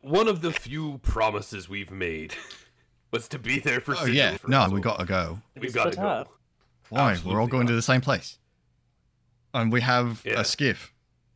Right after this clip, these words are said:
Speaker 3: Are we not going to
Speaker 2: I mean,
Speaker 3: the
Speaker 2: sure, you can walk.
Speaker 1: And my bike.
Speaker 3: So we're waiting to hear back from Verla about the other meeting.
Speaker 2: Yeah, I don't have that meeting
Speaker 3: Okay.
Speaker 2: yet. So let's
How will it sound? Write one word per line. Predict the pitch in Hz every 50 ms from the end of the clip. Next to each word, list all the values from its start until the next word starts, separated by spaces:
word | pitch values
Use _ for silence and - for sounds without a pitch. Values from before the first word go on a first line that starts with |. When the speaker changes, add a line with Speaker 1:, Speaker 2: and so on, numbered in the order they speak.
| _ _ _ _ _ _ _ _
Speaker 3:
Are | -
we | 165
not | 175 - _ _
going | - 190 190
to | - -
Speaker 2:
I | 127
mean, | 127 127
Speaker 3:
the | 214
Speaker 2:
sure, | - 285 196 135 95 90
you | 98 117
can | - 147 107
walk. | 87 90 101 127 - - - _ _ _ _ _ _ _ _ _ _ _ _
Speaker 1:
And | - 170 190 165
my | 135 127
bike. | 139 135 131 -
Speaker 3:
So | 160 147
we're | 143 135
waiting | 143 151 151 147 - 151 139
to | 135
hear | 135 139 135
back | 131 123 117 -
from | - 127 117
Verla | 127 123 123 120 117
about | 117 117 110 -
the | 123 -
other | 127 135 131 123
meeting. | 120 110 85 - - - - 117 - _ _ _ _ _ _ _ _ _ _ _ _ _ _ _ _ _ _ _ _ _
Speaker 2:
Yeah, | 120 151 139 101 87
I | 98
don't | 104 104 92
have | 101 98 92 92
that | 90 87
meeting | 95 95 - 98 95
Speaker 3:
Okay. | 90
Speaker 2:
yet. | 90 90 - - _ _ _ _ _ _ _ _ _ _ _ _ _ _ _ _ _ _ _ _ _
So | - - 101
let's | 98 107 - - -